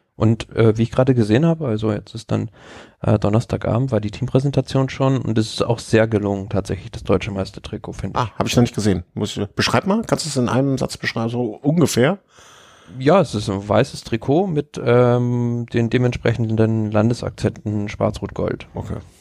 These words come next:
Speaker 2: ja. Ja gut, Pink hätte ich jetzt auch nicht erwartet, aber das hätten sie auch, äh, Ärger mit E F bekommen.
Speaker 1: Ja, zumal es hat ja auch in einem Team, äh, Jayco, ähm, die für sowas eher zugänglich sind.
Speaker 2: Ja, ja, das stimmt. Ähm,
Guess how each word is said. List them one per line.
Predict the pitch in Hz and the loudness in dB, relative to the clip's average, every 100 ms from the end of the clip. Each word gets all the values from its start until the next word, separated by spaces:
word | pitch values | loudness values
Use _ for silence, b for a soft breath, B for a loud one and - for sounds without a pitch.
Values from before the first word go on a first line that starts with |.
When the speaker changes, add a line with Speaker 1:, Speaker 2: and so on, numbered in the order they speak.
| - | -14
Speaker 2:
ja. | - - _ B B B B B | -12 -12 _ B B B B B
Ja | 117 110 | 2 6
gut, | 117 - - 92 98 - | 4 4 -8 -6 -4 2
Pink | 131 | 4
hätte | 123 | 4
ich | 104 | 2
jetzt | 104 | 2
auch | 110 | 4
nicht | - | 4
erwartet, | 87 92 90 - | 4 2 0 -2
aber | - 143 | 0 2
das | 104 92 | 4 2
hätten | 95 | 0
sie | 85 | -2
auch, | 82 | -4
äh, | 92 95 | -6 -4
Ärger | 90 92 | -4 -2
mit | 90 95 | -4 -4
E | |
F | 78 - | -8 -8
bekommen. | - - - B B 110 | -10 -12 -14 B B 2
Speaker 1:
Ja, | 101 110 | 4 4
zumal | - 117 98 113 | 2 2 4 4
es | 120 117 | 4 4
hat | 120 110 | 4 4
ja | |
auch | 104 90 | 4 4
in | 107 | 0
einem | 101 | 0
Team, | - 113 120 104 | 0 0 2 0
äh, | 98 104 98 | 0 0 2
Jayco, | 101 104 - 101 98 98 | 4 2 4 2 4 0
ähm, | - 95 98 98 | -2 -4 -6 -10
die | - 101 | -8 -6
für | 101 | -4
sowas | 98 98 92 | 0 0 2
eher | 98 95 101 | 4 4 2
zugänglich | 98 90 95 92 | -2 -4 -6 -8
sind. | - - - - - | -10 -16 -16 -18 -8
Speaker 2:
Ja, | 82 82 - | -6 -6 -10
ja, | 82 69 | -14 -12
das | 87 87 | -8 -8
stimmt. | - 98 - B B B B B B - | -8 -12 -16 B B B B B B 0
Ähm, | 139 139 | 0 0